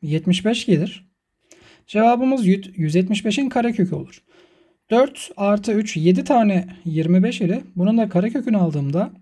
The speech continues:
beş kök yedi gelecektir cevap. On ikinci sorumuzda da A C ve B D, D doğrularının dik olmak üzere E'de kesişim noktası iken beş, on üç ve on beş santim uzunluklarla A E'den B E'nin çıkartıldığındaki maksimum değer sorulmuş.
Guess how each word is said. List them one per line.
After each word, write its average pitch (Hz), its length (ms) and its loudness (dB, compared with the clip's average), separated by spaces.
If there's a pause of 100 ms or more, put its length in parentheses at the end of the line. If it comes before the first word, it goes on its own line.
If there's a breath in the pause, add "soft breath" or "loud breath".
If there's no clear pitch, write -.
(200)
beş 214 360 -2
kök 254 240 -6
yedi 208 160 4
gelecektir 151 480 0
cevap. 139 300 -10 (2250 soft breath)
On 247 160 2
ikinci 294 260 4
sorumuzda 254 380 2
da 214 260 0 (240)
A 196 220 0
C 226 220 2
ve 226 140 2
B 196 180 2
D, 196 200 2
D 185 140 4
doğrularının 196 380 2
dik 185 160 0
olmak 196 260 0
üzere 135 300 -2
E'de 208 320 0
kesişim 196 440 0
noktası 214 360 -2
iken 196 340 -2 (640 soft breath)
beş, 202 380 2
on 196 120 4
üç 233 200 -2
ve 190 60 2
on 180 200 2
beş 220 140 0
santim 214 300 0
uzunluklarla 185 680 2 (120)
A 170 280 0
E'den 190 340 2 (200)
B 180 200 0
E'nin 220 340 2
çıkartıldığındaki 190 880 0
maksimum 247 560 2
değer 226 180 2
sorulmuş. 156 640 -8